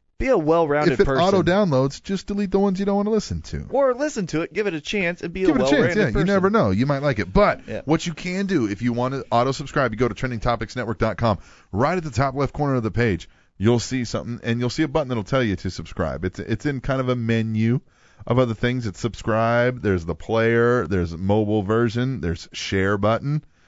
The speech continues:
Speaker 2: It's right under the Trending Topics Network picture logo,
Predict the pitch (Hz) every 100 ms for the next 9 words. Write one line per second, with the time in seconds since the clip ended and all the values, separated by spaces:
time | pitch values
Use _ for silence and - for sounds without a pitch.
0 | - - 135 147 147 135 113 123 117 107
1 | 107 104 - 101 98 95 92 - - -
2 | - 95 98 87 80 78 55 -